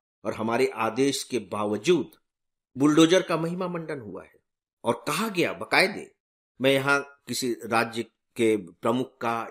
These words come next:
या किसी प्रशासकीय प्रमुख का नाम नहीं ले रहा हूं, लेकिन साफ तौर पर कहा गया कि बुलडोजर चलता रहेगा और यह इस पर निर्भर करता है कि स्टीयरिंग किसके हाथ में है। तो no doubt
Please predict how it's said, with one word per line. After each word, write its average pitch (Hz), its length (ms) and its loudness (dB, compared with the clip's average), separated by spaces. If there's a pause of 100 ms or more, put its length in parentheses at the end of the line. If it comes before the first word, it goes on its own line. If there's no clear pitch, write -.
या 107 180 -6
किसी 98 300 -12
प्रशासकीय 101 760 -10
प्रमुख 101 380 -10
का 101 80 -8
नाम 95 220 -8
नहीं 135 200 -6
ले 87 140 -8
रहा 76 180 -14
हूं, - 180 -16 (400)
लेकिन 143 220 2
साफ 147 440 -4
तौर 165 260 2
पर 151 100 0
कहा 117 240 -6
गया 135 220 0
कि 131 180 -6
बुलडोजर 113 640 -2
चलता 107 500 -6
रहेगा 107 640 -2 (280)
और 107 220 -2
यह 117 220 -2
इस - 200 -6 (120)
पर 131 140 0
निर्भर 113 360 -2
करता 110 400 -4
है 131 260 0
कि - 640 -14
स्टीयरिंग 151 640 -8
किसके - 360 -14
हाथ 90 400 -18
में 73 100 -20
है। - 180 -20 (480)
तो 117 80 -2
no 135 160 2
doubt 139 340 0